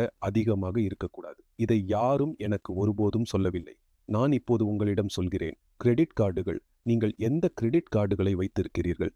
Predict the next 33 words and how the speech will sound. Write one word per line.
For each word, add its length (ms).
ஏன் 360
ஒரு 200
குறிப்பிட்ட 420
கிரெடிட் 340
கார்டு 280
தேவை? 300
மீண்டும், 380
என் 240
சேனலில் 440
விளம்பரங்கள் 600
எதுவும் 380
இல்லை. 240
எனவே 320
நான் 160
உங்களுக்கு 440
எந்த 240
கிரெடிட் 440
கார்டையும் 400
பரிந்துரைக்க 500
மாட்டேன். 380
ஆனால் 280
ஒரு 240
எளிய 320
உதாரணம் 440
எடுத்துக்கொள்வோம். 600
ஒரு 340
எளிய 340
எஸ் 240
ஐ 100
பி, 220
அதாவது 360
மியூச்சுவல் 540
ஃபண்ட்கள், 360